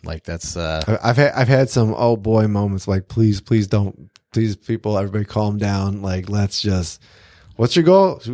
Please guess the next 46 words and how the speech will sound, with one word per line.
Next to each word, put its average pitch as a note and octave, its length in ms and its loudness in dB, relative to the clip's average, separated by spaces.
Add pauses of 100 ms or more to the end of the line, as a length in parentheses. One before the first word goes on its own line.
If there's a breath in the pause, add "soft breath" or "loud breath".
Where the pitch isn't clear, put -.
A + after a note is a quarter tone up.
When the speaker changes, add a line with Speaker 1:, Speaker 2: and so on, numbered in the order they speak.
(100)
Speaker 2:
Can A#2+ 120 0
we A#2 100 2
help? C3+ 280 0
Like, G2 240 -6
okay, G2+ 240 -2
you F#2 100 -6
still D3 180 2
wanna E3 120 2
sell F3 140 2
your D#3 100 2
house? A2 320 0
Let's - 160 -10
focus - 320 -2
on G2+ 120 4
selling G2+ 220 2
your F#2 100 2
house. D#2+ 300 -2
Let's - 120 -4
not G#2 60 4
Speaker 1:
Yes. G#2 80 0
Speaker 2:
focus A2+ 200 0
on A#2 60 2
why A2 120 0
we're G2+ 100 0
mad F#2+ 280 -2
at F2 140 -4
this D2 160 -4
person. C#2 420 -2 (420 loud breath)
Like, G2 120 -6
we G#2 80 0
can F#2+ 120 -2
still G2 240 -2
sell F2+ 200 0
your E2 100 0
house. D2 260 -6
We F#2 80 -2
can F#2 120 -4
still G#2 320 0
buy F#2 340 -2
this." D#2 460 -8
Speaker 1:
I've C#3 180 0
done G3 140 4
the C#3 100 4
takeaway C3 460 4
several D#2 320 0
times. - 680 -8